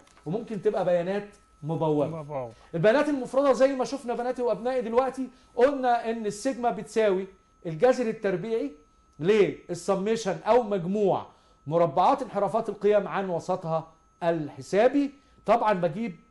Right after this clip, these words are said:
Speaker 1: المتوسطات بتاعتها وهلاقي انه زي ما قالت ادي خمسين على خمسة، يبقى يطلع لي جذر عشرة، وجذر عشرة ده عدد حقيقي ممكن اجيبه بالاله الحاسبه فيساوي تقريبًا تلاتة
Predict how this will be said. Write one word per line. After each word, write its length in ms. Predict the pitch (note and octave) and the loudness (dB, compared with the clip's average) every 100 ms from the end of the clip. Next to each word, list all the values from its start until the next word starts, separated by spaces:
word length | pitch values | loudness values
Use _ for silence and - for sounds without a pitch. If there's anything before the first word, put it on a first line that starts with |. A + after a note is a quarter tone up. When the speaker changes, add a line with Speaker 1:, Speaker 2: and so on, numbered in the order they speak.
| _ - | _ -8
Speaker 1:
المتوسطات 680 | E3 E3 E3 D#3+ E3+ G#3 | -6 -2 -2 -2 -4 -4
بتاعتها 640 | G3+ F#3+ E3+ F3+ F3+ E3+ E3 _ _ | -4 -4 -4 -4 -6 -8 -8 _ _
وهلاقي 600 | D3 D3 D#3+ G#3+ G#3 G3 | -4 -2 0 0 0 -4
انه 260 | E3 D#3 C#3+ - | -6 -6 -10 -6
زي 260 | C3 A#3 | -2 0
ما 120 | G#3+ F#3+ | 0 -2
قالت 340 | F#3 E3 C3 - _ _ - | 0 0 -2 -12 _ _ -2
ادي 200 | F3 F3+ | 0 0
خمسين 380 | F3+ D#3+ - G#3 | -2 -6 -8 -8
على 180 | D#3 D3+ | -6 -6
خمسة، 420 | G3 A#3 A#3 A3+ - _ | -6 -6 -6 -8 -12 _
يبقى 260 | D#3+ F#3+ F3 | -4 -2 -2
يطلع 260 | D#3+ G3 F3+ | 0 0 0
لي 200 | F3 E3 _ _ | -4 -10 _ _
جذر 340 | C3+ F#3 C#3 D3 | -2 -2 -2 -6
عشرة، 360 | C3+ F#3+ F#3 | -6 -6 -4
وجذر 300 | D#3 C3+ E3 | -4 -4 -4
عشرة 320 | D#3+ F#3 F3 E3 | -4 -6 -4 -2
ده 140 | F3 | -2
عدد 280 | E3+ F#3 F#3+ | -2 -2 -4
حقيقي 480 | E3 G3 B3+ - C#3 - _ - | -6 -6 -6 -6 -14 -16 _ -4
ممكن 360 | F#3+ C4+ B3+ B3 | 0 0 -2 -6
اجيبه 280 | F3+ A3+ A#3+ | -6 -4 -2
بالاله 180 | A#3 | 2
الحاسبه 480 | B3 F3+ A#3+ G3+ A3+ A3 - - | 2 0 -6 -2 -2 -2 -12 -2
فيساوي 480 | F#3+ F#3+ C4+ C#4+ | -2 2 2 4
تقريبًا 760 | C4 B3 A#3 B3 D#4 A3 F#3 C3 - _ _ _ | 4 4 4 4 4 4 2 -2 -14 _ _ _
تلاتة 480 | - G#3 C4 C4 A#3+ | 2 6 6 4 2